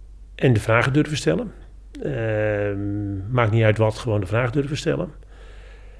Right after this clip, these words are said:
En waar ik ook van leer, maar dat is meer een afgeleide, is de opleiding die ze afgelopen jaar gedaan heeft in, in Zurich, eh, rondom impact investeren.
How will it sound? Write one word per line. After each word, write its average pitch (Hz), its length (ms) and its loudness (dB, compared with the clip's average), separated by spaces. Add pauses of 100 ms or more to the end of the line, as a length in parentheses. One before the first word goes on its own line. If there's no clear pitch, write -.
(580)
En 120 400 2
waar 101 500 4
ik 92 180 -6 (720)
ook 147 200 6
van 117 280 6
leer, 101 500 0
maar 110 140 -4
dat 98 140 -6
is 101 160 -4
meer 95 300 0
een 95 140 -4
afgeleide, 98 720 -2 (140)
is 127 200 -4
de - 120 -6
opleiding 107 460 4
die 101 80 -2
ze - 120 -4
afgelopen 107 640 -2 (360)
jaar 113 480 6
gedaan 113 400 4
heeft 107 460 0
in, 110 340 -2
in 107 180 -2
Zurich, 131 560 2 (600)
eh, 117 360 2
rondom 110 380 4
impact 107 300 2
investeren. 104 640 0